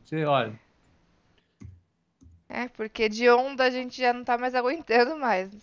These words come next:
Speaker 2: saber, né?
Speaker 1: Ó.
Speaker 2: Já não basta a segunda, aí vem a terceira.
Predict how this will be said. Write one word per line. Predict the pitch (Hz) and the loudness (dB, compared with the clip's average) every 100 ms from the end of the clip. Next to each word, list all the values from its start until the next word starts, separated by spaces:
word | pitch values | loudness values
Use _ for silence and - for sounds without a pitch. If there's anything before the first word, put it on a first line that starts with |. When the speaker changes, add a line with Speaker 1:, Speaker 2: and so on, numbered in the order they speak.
| _ | _
Speaker 2:
saber, | 208 208 185 180 | -6 -6 -6 -10
né? | 185 170 | -2 2
Speaker 1:
Ó. | 147 101 - | 2 0 -10
Speaker 2:
Já | 214 202 | -20 -16
não | 202 | -4
basta | 196 220 - | 0 0 -2
a | |
segunda, | 233 247 202 202 190 190 | -6 -6 -6 -14 -10 -10
aí | 202 | -8
vem | 208 208 | -8 -8
a | |
terceira. | 214 233 - - 180 180 | -6 -10 -12 -16 -16 -16